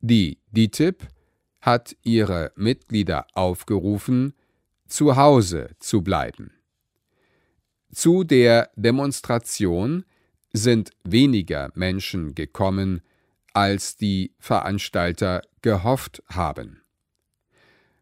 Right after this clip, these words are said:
Lamia Kador hat danach aber gesagt, „Ich bin trotzdem zufrieden.“ Vielleicht hat unsere Veranstaltung dafür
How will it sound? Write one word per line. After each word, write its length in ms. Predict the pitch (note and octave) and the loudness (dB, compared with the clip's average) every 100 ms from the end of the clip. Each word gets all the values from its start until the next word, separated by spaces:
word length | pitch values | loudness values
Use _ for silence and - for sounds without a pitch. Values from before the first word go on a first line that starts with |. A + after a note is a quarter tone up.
| _ - | _ -2
Lamia 560 | A2 C3 D#3 D#3+ F3+ | 0 0 0 0 -2
Kador 680 | F3+ - F#2+ F#2 G#2 C3+ F3+ - _ _ _ - | -4 -2 0 2 0 0 -2 -6 _ _ _ -2
hat 400 | C#3 C#3+ - - - | 0 0 -4 -20 -4
danach 720 | A2+ G2+ F#2 F2 D3 F#3 - _ | 0 0 0 -2 -4 -6 -16 _
aber 500 | A2 G#2+ A2+ G#2 G2+ - | -2 0 0 0 -2 -4
gesagt, 720 | G#2+ E2+ D#2 D2 D#3+ - - _ _ _ _ _ _ - | -2 -2 -4 -6 -6 -10 -20 _ _ _ _ _ _ -4
„Ich 380 | F#3 - - | -2 -4 -6
bin 360 | - A#2+ B2 C3 _ | 0 2 0 -6 _
trotzdem 760 | - A#2 - - G2 G2 F#2+ F#2+ _ | 0 0 0 -4 0 0 -2 -6 _
zufrieden.“ 680 | - A#2 - A#2 A2+ C2+ - _ _ _ _ _ _ _ _ _ _ _ | -4 -4 0 0 0 -2 -10 _ _ _ _ _ _ _ _ _ _ _
Vielleicht 840 | - G2+ F2 G2+ F#3 - - - _ _ | -4 -2 0 2 0 -2 -14 -20 _ _
hat 440 | C#3+ D#3 - - _ - | 0 0 -2 -20 _ 0
unsere 680 | C#3 C#3+ C3 C3 A#2+ A#2+ - | 2 2 0 0 0 -2 -6
Veranstaltung 1160 | - G#2+ G#2 D#3 - - F2+ F2+ - A#2 C3+ - _ | -4 -2 0 -2 -4 -4 -2 -2 -2 -2 -2 -8 _
dafür 680 | F2 G#2+ D#3 - B2 G#2 | -2 0 0 0 2 2